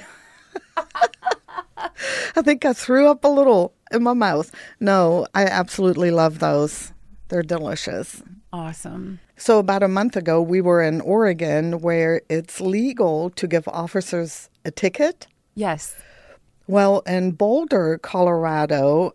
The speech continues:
Speaker 1: it's permitted to insult, taunt, or challenge police officers until they ask you to stop. <laughs> So I just want to say that it's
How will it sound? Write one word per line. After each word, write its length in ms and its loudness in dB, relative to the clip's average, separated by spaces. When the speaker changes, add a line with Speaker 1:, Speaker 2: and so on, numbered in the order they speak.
Speaker 1:
it's 560 -4
permitted 720 2
to 440 2
insult, 800 -2
taunt, 540 -4
or 140 -2
challenge 960 -2
police 420 -4
officers 880 -6
until 380 -2
they 180 -2
ask 380 -8
you 260 -4
to 140 -6
stop. 500 -10
<laughs> 80 -2
So 160 0
I 140 4
just 260 0
want 180 4
to 60 6
say 280 2
that 200 2
it's 280 -2